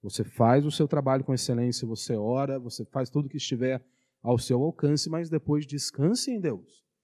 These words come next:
Aprenda a colocar nas mãos de Deus, entregar nas mãos de Deus e confiar que você não está sozinho neste mundo e que você não está largado neste mundo, mas que existe sim um Deus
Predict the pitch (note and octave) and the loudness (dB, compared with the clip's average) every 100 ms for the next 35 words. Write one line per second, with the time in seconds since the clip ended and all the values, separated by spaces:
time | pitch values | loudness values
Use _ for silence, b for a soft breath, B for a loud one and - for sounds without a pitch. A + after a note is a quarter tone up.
0 | _ _ - A#2 C3+ D3 D3 D3 E3 D3 | _ _ -6 2 6 8 6 8 6 6
1 | - D#3 F#3 A#3+ A3 D#3+ F3 F3 C#3+ B2 | 4 4 4 4 4 2 2 2 2 2
2 | D#3+ G3+ A3 G3 F3 C3 D#3 A#3 A#3 F3+ | 2 2 -2 0 0 2 0 0 -2 -2
3 | E3 D#3+ C#3 D#3+ G3+ G3+ G3+ G#3 G#3+ D#3 | 0 0 2 2 2 0 -2 -2 0 2
4 | D#3+ G3 C3 F#2+ _ _ _ _ _ _ | 2 2 -2 -6 _ _ _ _ _ _
5 | _ _ _ _ C#3 D3 C3+ F3 G#3 C#4 | _ _ _ _ 6 8 10 8 8 6
6 | D#4 - F#3 E3 - E3 A#2 C3 E3+ C#3+ | 6 6 6 4 2 0 0 0 2 2
7 | A#2 B2+ C#3+ B2+ F3 A#3 b b b - | 0 -2 -2 2 2 0 b b b 0
8 | F#3 E3 D#3+ F3 G#3+ B3 B3+ A3+ G#3+ E3 | 4 6 8 6 6 6 8 8 8 6
9 | F3 G3 F3 - D#3+ G#3 F#3 - E3+ C#3 | 4 4 0 -2 0 2 2 2 2 2
10 | D#3+ F3+ - A3 C4 F3+ D3 G3+ B3 | 0 -2 0 2 2 2 4 4 2